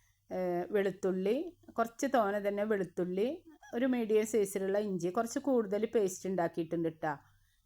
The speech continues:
എന്നിട്ട് നമ്മുടെ മത്തിയിലേക്ക് ഇത് ഒഴിച്ച് കൊടുക്കുക. കുറച്ച് പേസ്റ്റ് എടുത്ത് വെക്കുക, ലാസ്റ്റ് നമുക്ക് ആവശ്യമുണ്ട്. അതേപോലെ തന്നെ അരമുറി ചെറുനാരങ്ങയുടെ നീര്,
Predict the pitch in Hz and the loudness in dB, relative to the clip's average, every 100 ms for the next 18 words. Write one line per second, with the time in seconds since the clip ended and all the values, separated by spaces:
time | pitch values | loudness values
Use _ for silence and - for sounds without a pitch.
0 | _ - 277 269 285 262 208 202 226 - | _ -8 -4 0 0 2 2 2 0 -2
1 | 202 - 196 185 180 208 214 190 180 202 | -4 -2 0 0 0 0 0 0 -2 -2
2 | 196 175 180 214 240 233 - 285 254 214 | 0 0 0 -2 0 -4 -4 -4 2 2
3 | 185 - 226 302 - 220 - 196 170 - | 0 -2 0 0 -4 -8 -4 0 0 0
4 | 156 - _ _ _ _ 220 202 196 - | -6 -8 _ _ _ _ 0 2 2 0
5 | 208 196 180 202 185 180 190 180 190 277 | 0 0 2 4 4 2 0 0 -2 -4
6 | - _ _ 226 233 240 240 208 190 196 | -8 _ _ -2 2 2 2 0 0 -2
7 | 214 226 214 208 233 202 196 269 381 - | -2 0 2 2 2 2 0 0 -4 -12
8 | - 190 208 196 196 185 175 180 196 202 | -12 -2 -2 0 2 2 2 0 0 0
9 | 185 175 196 | 0 2 0